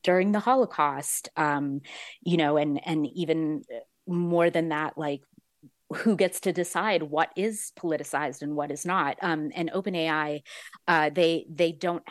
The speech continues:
have the same, um, you know, they don't have the same strictures. They're not a publicly traded company. Um, they also, uh, they, so they started out as a nonprofit research lab. They're now a public company, or sorry, they're now a, a for-profit company, but they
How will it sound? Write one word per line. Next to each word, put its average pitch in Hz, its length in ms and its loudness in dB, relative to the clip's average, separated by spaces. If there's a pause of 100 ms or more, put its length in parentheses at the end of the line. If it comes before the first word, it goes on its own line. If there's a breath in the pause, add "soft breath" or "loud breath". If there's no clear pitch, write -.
(140)
have 156 220 0 (100)
the 151 140 -4
same, 156 680 0
um, 143 580 -6 (160)
you 180 120 2
know, 156 80 4
they 160 140 4
don't 170 160 0
have 160 180 -2
the 156 80 -2
same 147 220 -4
strictures. 170 500 -2
They're 156 100 -2
not 151 160 -4
a - 40 -14
publicly 147 440 -4
traded 151 380 0
company. 180 600 -2 (440 loud breath)
Um, 160 400 4
they 170 240 4
also, 156 720 0 (240)
uh, 165 160 -2
they, 196 180 0
so - 160 -4
they 185 120 0
started 240 360 0
out 147 240 -2
as 156 120 -8
a 156 60 -6
nonprofit 143 840 -4
research 143 500 -2
lab. 135 300 -4
They're 160 140 4
now 196 420 4
a 165 80 0
public 175 480 0
company, 147 460 -8
or 190 100 6
sorry, 156 260 2
they're 165 160 2
now 185 240 2
a, 151 200 2 (420 loud breath)
a 175 100 4
for-profit 170 640 2
company, 143 400 -6
but 151 160 -2
they 156 180 0